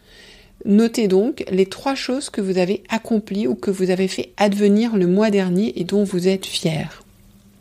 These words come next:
Ça peut être des petites choses. Je suis sûre que vous en avez trois.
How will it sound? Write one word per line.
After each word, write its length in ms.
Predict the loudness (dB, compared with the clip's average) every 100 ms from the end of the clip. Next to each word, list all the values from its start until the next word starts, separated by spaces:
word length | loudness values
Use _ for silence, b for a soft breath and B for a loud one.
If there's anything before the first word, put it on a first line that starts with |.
| _ _
Ça 160 | -6 -4
peut 160 | -4 -4
être 200 | -4 -4
des 120 | -8
petites 480 | -6 -6 -6 -8 -10
choses. 400 | -8 -8 -8 -14 _ _ _ _ _ _ _ _ _ _ _ _ _ _ _ -20 _ _ _ _ _ _ _ _ _ _ _ _ _ _ -20
Je 60 |
suis 100 | -18
sûre 160 | -16 -16
que 60 | -10
vous 80 |
en 40 | -8
avez 140 | -8
trois. 300 | -10 -14 -16